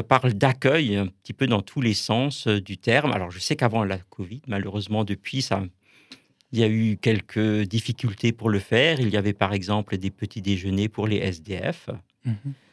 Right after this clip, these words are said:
Speaker 1: Donc, vraiment accueil aussi de, de celui qui est, qui est différent, peut-être qui n'a pas eu les mêmes chances, euh, dans la vie.
Speaker 2: Est-ce que l'église, elle est ouverte, euh, un jour en particulier, il, euh,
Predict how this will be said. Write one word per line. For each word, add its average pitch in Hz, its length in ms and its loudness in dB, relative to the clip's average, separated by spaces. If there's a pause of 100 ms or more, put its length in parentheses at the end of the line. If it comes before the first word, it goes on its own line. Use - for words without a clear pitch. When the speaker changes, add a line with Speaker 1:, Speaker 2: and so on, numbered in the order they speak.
(140)
Speaker 1:
Donc, - 120 -10
vraiment 175 260 4
accueil 156 480 2
aussi 123 420 -2
de, 107 180 0
de 98 140 -4
celui 113 440 -2
qui 110 300 -2
est, 104 320 0 (640)
qui - 80 -2
est 107 60 2
différent, 110 760 -4 (280)
peut-être 101 200 -8
qui - 140 -10
n'a 107 140 2
pas 107 160 2
eu 107 80 0
les 107 100 0
mêmes 104 220 2
chances, 107 440 0
euh, 98 400 0 (460)
dans 110 140 2
la 113 120 6
vie. 104 220 -2 (580)
Speaker 2:
Est-ce 123 100 4
que 160 100 6
l'église, 139 360 6
elle 131 80 6
est 120 180 2
ouverte, 123 440 4
euh, 113 360 6
un 120 180 4
jour 123 180 4
en 120 100 6
particulier, 127 1040 4
il, 107 120 0
euh, 104 600 0